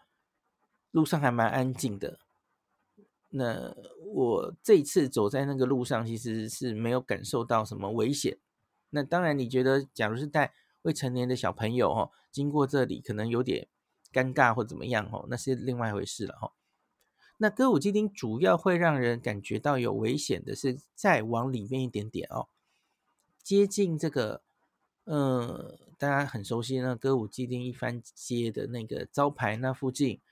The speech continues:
哥吉拉饭店的也许东边附近那里哦，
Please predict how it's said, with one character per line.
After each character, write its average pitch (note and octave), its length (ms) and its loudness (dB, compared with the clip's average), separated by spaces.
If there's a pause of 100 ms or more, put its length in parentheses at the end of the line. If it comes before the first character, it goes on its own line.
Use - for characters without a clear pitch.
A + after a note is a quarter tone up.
(280)
哥 E3 160 0
吉 D3 160 0
拉 C#3+ 140 4
饭 C#3 280 0
店 C3+ 240 -2
的 A#2 220 -2
也 C3 160 -4
许 A#2 160 -6
东 D3+ 300 -2
边 C#3+ 500 0 (640)
附 D3 200 -2
近 B2+ 240 0
那 C#3+ 160 2
里 A2+ 200 -6
哦， - 180 -4